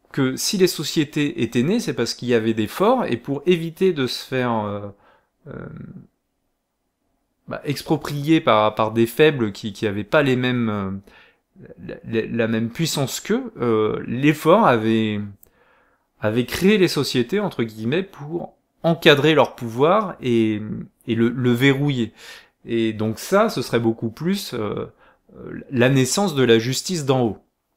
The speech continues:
Ça, c'est pour faire un petit parallèle personnel.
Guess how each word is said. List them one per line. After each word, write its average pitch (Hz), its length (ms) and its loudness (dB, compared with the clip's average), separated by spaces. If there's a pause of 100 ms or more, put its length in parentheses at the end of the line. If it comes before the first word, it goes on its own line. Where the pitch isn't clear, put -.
(560)
Ça, 156 160 0
c'est 156 120 0
pour 123 140 -2
faire 135 160 2
un 123 80 2
petit 120 180 -6
parallèle 135 400 2
personnel. 147 600 -2